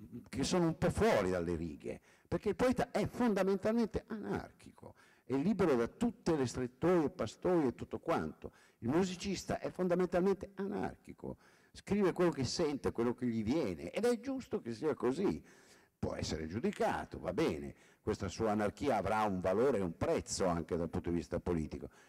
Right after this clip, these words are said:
Io sono fondamentalmente anarchico, anche se il mio concetto di mondo, eh, eh, si basa sul fatto che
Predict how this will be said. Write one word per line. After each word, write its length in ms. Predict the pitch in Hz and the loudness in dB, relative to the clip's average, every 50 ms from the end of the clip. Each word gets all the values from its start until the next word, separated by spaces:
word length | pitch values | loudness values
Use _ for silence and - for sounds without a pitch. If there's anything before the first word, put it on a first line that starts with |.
| - _ _ | -20 _ _
Io 160 | - 143 123 | 0 2 2
sono 520 | 101 - - - 196 160 101 85 80 73 - | 2 2 2 2 2 2 2 0 -2 -4 -4
fondamentalmente 720 | - 90 87 85 87 80 76 82 - 85 85 80 - - | -4 -4 -2 -2 -2 -2 -2 -2 0 0 0 0 0 -2
anarchico, 460 | 82 80 78 65 64 - - - - - _ | -2 -2 -2 -4 -8 -10 -12 -14 -16 -16 _
anche 340 | - - 233 233 226 - 202 | -2 -2 0 0 0 -2 -4
se 160 | 175 - - | -2 -2 0
il 80 | 117 110 | 2 2
mio 180 | 120 131 123 - | 2 2 2 0
concetto 680 | - 117 113 110 - - 110 90 80 - - - - 64 | -2 -2 -4 -2 -2 -4 -4 -4 -4 -6 -10 -10 -8 -8
di 160 | 78 76 78 | -6 -6 -6
mondo, 520 | 82 80 69 71 69 64 92 - 190 208 - - - - - - - - _ _ | -6 -6 -6 -8 -10 -4 0 0 0 0 -2 -8 -20 -20 -20 -20 -20 -20 _ _
eh, 120 | - - - | -8 -4 -2
eh, 280 | 110 104 98 95 85 73 71 80 80 - 80 80 - | 0 2 2 2 0 -2 -6 -8 -8 -6 -8 -10 -8
si 200 | - - 117 98 | -6 -4 -2 -2
basa 280 | 85 135 139 131 120 | 0 2 2 2 2
sul 180 | 113 - 127 117 | 0 0 0 -2
fatto 400 | - - 170 175 170 - 135 101 | 0 0 0 0 0 -2 -4 -2
che 240 | - - 120 107 | 0 0 -2 -2